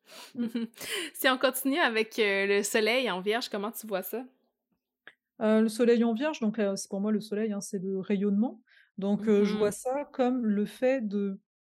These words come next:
Speaker 1: euh, de deux choses, en fait. Soit il y a l'aspect, je rayonne, euh, bah, ce fameux espace qui va s-, qui va être sécuritaire pour les autres.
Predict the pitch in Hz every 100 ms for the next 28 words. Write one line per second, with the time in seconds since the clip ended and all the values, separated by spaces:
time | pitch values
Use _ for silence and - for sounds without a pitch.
0 | _ _ _ - 202 185 185 185 185 196
1 | 220 214 311 - _ - 226 175 214 269
2 | 262 214 190 185 185 - 190 190 - -
3 | 277 277 226 214 214 - 240 240 233 185
4 | 196 214 202 220 226 220 208 185 180 170
5 | 185 - 196 202 214 208 202 - 214 214
6 | - 185 180 - - - 180 185 220 214
7 | 214 202 190 - 190 202 196 202 185 185
8 | 208 311